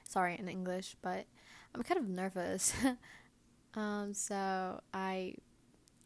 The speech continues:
I don't know. Basically, I don't have a topic for this episode, of course. Um, I said I was gonna talk about the topic I talked about on my ep-, last episode, the one I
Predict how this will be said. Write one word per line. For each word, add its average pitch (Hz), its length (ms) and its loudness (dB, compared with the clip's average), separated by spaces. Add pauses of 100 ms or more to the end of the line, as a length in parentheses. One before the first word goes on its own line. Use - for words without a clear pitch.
(380)
I - 40 -2
don't 202 120 0
know. 175 180 -4 (840)
Basically, 277 480 6
I - 80 4
don't 233 120 2
have 247 80 0
a 226 60 0
topic 180 520 2 (160)
for 180 120 2
this 175 180 4
episode, 165 380 0
of 175 120 -6
course. 165 800 0 (160)
Um, 175 480 -2
I 190 120 0
said 226 180 4
I 240 40 0
was 233 100 0
gonna 190 240 0 (240)
talk 175 260 -2
about 165 580 0 (640)
the 185 140 4
topic 170 720 2
I 170 260 0
talked - 480 -2
about 160 680 2 (200)
on 170 220 0
my 165 580 2
ep-, 220 140 -2 (160)
last 208 440 2
episode, 220 600 4
the 190 100 2
one 175 160 0
I 170 120 -2